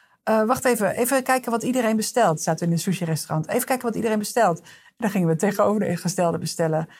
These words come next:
En ik vond het zo heerlijk, weet je. Mijn kinderen, ja, ik vind het helemaal prima als zij zouden gaan studeren en een baan gaan nemen. Eh, de kans wordt wel steeds kleiner, denk ik. Omdat,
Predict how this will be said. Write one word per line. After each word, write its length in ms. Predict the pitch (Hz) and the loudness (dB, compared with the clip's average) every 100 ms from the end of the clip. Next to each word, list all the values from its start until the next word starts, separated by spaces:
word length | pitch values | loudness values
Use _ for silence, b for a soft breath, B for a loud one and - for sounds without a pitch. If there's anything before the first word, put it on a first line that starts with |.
| B B | B B
En 80 | - | -4
ik 60 | 196 | -2
vond 160 | 240 | 0
het 80 | 220 | 0
zo 120 | 247 | 2
heerlijk, 340 | 233 233 226 202 | 4 4 2 2
weet 140 | 190 | 2
je. 200 | 208 208 B B B | 0 -2 B B B
Mijn 140 | 208 | -4
kinderen, 600 | 196 226 220 208 202 - _ _ _ | 0 2 2 2 2 -2 _ _ _
ja, 340 | 185 175 156 - _ - | 0 0 0 -6 _ -18
ik 200 | - 165 | -10 -4
vind 40 | |
het 140 | - 185 | 0 2
helemaal 220 | 190 190 | 2 0
prima 440 | 185 202 196 170 | 0 0 2 2
als 220 | - 180 170 | 2 -2 0
zij 360 | 185 180 180 | 0 0 -2
zouden 260 | 180 175 175 | 0 0 0
gaan 180 | 180 175 | 0 -2
studeren 680 | - 175 170 165 160 160 | 0 0 2 2 2 2
en 100 | 165 | 2
een 60 | 165 | 2
baan 200 | 175 180 | 2 2
gaan 160 | - 170 | 0 0
nemen. 440 | 160 160 156 160 b b b | 0 0 -2 -4 b b b
Eh, 180 | 196 175 | 0 0
de 100 | 202 | 0
kans 480 | - 214 208 196 190 | 2 2 4 0 -2
wordt 280 | 180 175 | -4 -4
wel 360 | - 175 175 - | -2 0 0 -2
steeds 340 | - 185 175 | -4 -2 -2
kleiner, 360 | - 170 170 165 | 0 0 2 0
denk 200 | 160 160 | 0 -2
ik. 180 | 165 - | -2 -2
Omdat, 400 | 170 175 175 | 0 0 -2